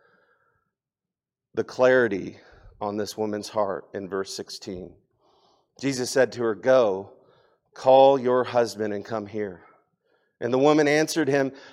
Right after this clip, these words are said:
"I have no husband." And Jesus said to her,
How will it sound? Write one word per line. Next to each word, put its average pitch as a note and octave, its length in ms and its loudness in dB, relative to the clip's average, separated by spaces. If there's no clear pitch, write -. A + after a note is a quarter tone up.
"I E3 180 6
have E3+ 300 6
no D3+ 180 6
husband." G2 500 -2
And - 160 -6
Jesus D#3 380 -2
said E3 220 8
to D#3 100 6
her, D3 300 8